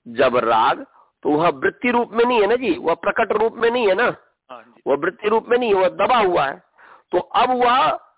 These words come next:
Speaker 1: प्रकट हो गया वृत्ति रूप में, इसलिए कह रहे हैं कि लब्ध वृत्ति ही, वहां पर राग जो है लब्ध वृत्ति वाला है,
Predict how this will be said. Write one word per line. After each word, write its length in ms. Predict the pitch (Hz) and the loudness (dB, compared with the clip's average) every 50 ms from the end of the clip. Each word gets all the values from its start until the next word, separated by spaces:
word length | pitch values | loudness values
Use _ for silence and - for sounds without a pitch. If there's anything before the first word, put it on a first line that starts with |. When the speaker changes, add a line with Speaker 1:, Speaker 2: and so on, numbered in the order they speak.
| _ _ _ _ _ _ _ _ _ _ _ _ - | _ _ _ _ _ _ _ _ _ _ _ _ -10
Speaker 1:
प्रकट 300 | - - 202 - - - | -8 -8 -6 -6 -6 -4
हो 100 | 165 147 | -4 -2
गया 140 | 139 143 135 | 0 0 0
वृत्ति 380 | 131 151 180 175 - - 185 165 | 0 -2 -4 -6 -4 -2 -2 -2
रूप 180 | 151 139 120 - | -2 -2 -4 -2
में, 80 | 143 151 | -2 -2
इसलिए 220 | 135 147 160 160 | -2 0 -2 -2
कह 140 | - 147 143 | 0 0 0
रहे 120 | 139 139 | 0 0
हैं 80 | 143 - | -2 -2
कि 80 | - 156 | -2 -4
लब्ध 360 | 135 127 139 170 175 156 147 | -2 0 -2 -2 -2 -2 -4
वृत्ति 720 | 139 120 123 135 135 - _ _ _ - 143 131 131 123 117 | -6 -4 -2 -6 -6 -6 _ _ _ -8 -6 -4 -4 -2 -4
ही, 480 | 123 127 127 131 131 131 131 160 _ _ _ _ - - - _ _ - - | -4 -4 -4 -6 -6 -8 -12 -12 _ _ _ _ -20 -20 -20 _ _ -6 0
वहां 280 | 120 131 147 160 160 | 0 2 2 2 0
पर 280 | 156 - 156 143 139 135 | 0 0 -2 0 0 2
राग 260 | 135 131 139 139 135 | 2 2 2 2 0
जो 180 | 127 123 127 123 | -2 -4 -2 -2
है 100 | 131 131 | 0 -2
लब्ध 340 | 123 113 127 139 - 123 | 0 0 0 0 0 -2
वृत्ति 440 | 117 104 110 113 104 _ _ - 98 | -6 -6 -6 -8 -14 _ _ -12 -10
वाला 300 | 90 - 64 62 57 50 | -8 -6 -8 -8 -8 -8
है, 180 | - - - | -10 -10 -12